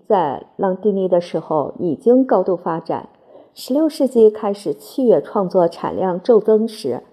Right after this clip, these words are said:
它已是我们今天所看到的那个庄严的乐器。角键盘在十四世纪初就出现在低地国家和德国，很快被这些国家的演奏家和作曲家接受。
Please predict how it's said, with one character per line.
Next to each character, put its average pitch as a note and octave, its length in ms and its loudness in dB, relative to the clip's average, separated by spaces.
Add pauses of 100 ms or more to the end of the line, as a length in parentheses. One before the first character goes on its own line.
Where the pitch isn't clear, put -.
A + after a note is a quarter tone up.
(380)
它 F3 260 -2
已 E3+ 140 -6
是 G3+ 180 -2
我 D3+ 160 0
们 D#3 160 -4
今 B3 220 2
天 C4 240 4
所 - 180 -2
看 G3 240 -6
到 E3+ 140 0
的 D#3 140 -2
那 F#3+ 140 -2
个 D#3+ 120 2
庄 A#3+ 340 2
严 E3 180 2
的 E3 120 0
乐 E3 200 0
器。 - 380 -8 (840)
角 G3 280 2
键 C#4 260 -2
盘 F3 400 -10 (140)
在 D#3+ 260 -6
十 - 260 -8
四 C#4 200 -8
世 C#4 200 -6
纪 C4 280 -4
初 C4+ 400 -4
就 A3 240 2
出 - 180 -4
现 G3+ 240 0
在 D#3 220 0
低 B3 180 -2
地 A#3+ 160 2
国 D#3 220 0
家 F3 260 0
和 F3 160 -4
德 D#3+ 240 -2
国， C#3+ 300 -4 (320)
很 G#3+ 200 2
快 C#4 280 0
被 A#3 160 2
这 A3+ 120 2
些 G#3+ 160 2
国 F3 220 2
家 G#3+ 160 2
的 G3+ 100 2
演 D3 220 -4
奏 G#3 180 2
家 G3+ 280 0
和 G3+ 180 -2
作 A3+ 180 0
曲 A3 200 -6
家 F#3+ 200 0
接 F#3 200 -2
受。 E3+ 280 -4